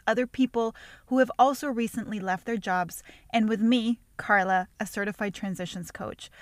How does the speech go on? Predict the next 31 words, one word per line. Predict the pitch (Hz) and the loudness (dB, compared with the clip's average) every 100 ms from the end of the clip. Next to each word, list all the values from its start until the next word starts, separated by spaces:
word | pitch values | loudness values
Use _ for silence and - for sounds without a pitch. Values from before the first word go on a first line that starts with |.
| - - - | -20 -18 4
I'll | 254 - | 4 6
offer | 277 311 | 2 2
some | 294 285 | -4 -2
questions | - 226 - 220 208 | -2 -6 -6 -8 -8
to | - | -8
reflect | 196 190 196 - | -8 -8 -10 -8
on | 190 | -6
your | 180 | -6
experience | 175 - - 285 277 262 254 - - - | -10 -12 -4 2 4 4 2 -4 -20 -6
and | 220 - | -4 -2
facilitate | 233 262 269 277 285 | -4 -2 -4 -4 -6
a | |
safe | 262 - 214 | -6 -6 -8
space | - - 185 185 - | -8 -10 -6 -6 -10
for | - | -12
sharing | 175 - 196 196 196 - | -10 -4 -2 -2 -6 -6
and | 196 180 | -8 -6
listening. | 175 - 175 82 165 - - - - | -8 -10 -8 -8 -10 -14 -20 -20 -4
My | 233 | -2
goal | 220 240 254 269 | 2 6 6 4
is | 254 | -2
to | 233 | -6
help | 196 196 - | -6 -10 -10
you | |
process, | - - 220 - 220 214 - - - - - | -14 -8 -8 -4 -6 -6 -10 -16 -20 -20 -14
help | 208 - | -12 -10
you | 180 | -12
feel | - 269 240 | 0 2 4
better, | 233 226 226 - | 2 2 -2 -4
and | 240 220 | -6 -4
perhaps | 220 233 294 - | -6 -4 -4 -6